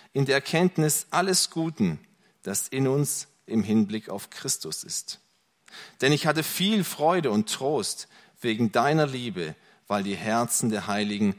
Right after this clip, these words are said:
durch dich, Bruder, erquickt worden sind.“ Vater, ich bitte dich, heilige uns durch dein Wort. Dein Wort ist Wahrheit. Amen.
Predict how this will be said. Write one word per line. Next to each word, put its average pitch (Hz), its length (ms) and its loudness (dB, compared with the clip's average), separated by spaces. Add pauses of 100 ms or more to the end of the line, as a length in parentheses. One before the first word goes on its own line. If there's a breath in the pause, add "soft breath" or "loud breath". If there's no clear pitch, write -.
(280 loud breath)
durch - 280 -6
dich, 131 320 -6
Bruder, 101 440 -4 (260 soft breath)
erquickt - 680 -10 (100)
worden 85 380 -8
sind.“ 69 400 -12 (2000 loud breath)
Vater, 131 280 0
ich 120 100 -4
bitte 127 220 -4
dich, 123 300 -4
heilige 139 380 0
uns 127 180 2
durch 113 220 -6
dein 92 240 0
Wort. 101 480 -4 (520)
Dein 104 300 2
Wort 87 440 -6 (120)
ist - 240 -6
Wahrheit. 80 560 -10 (320)
Amen. 85 460 -6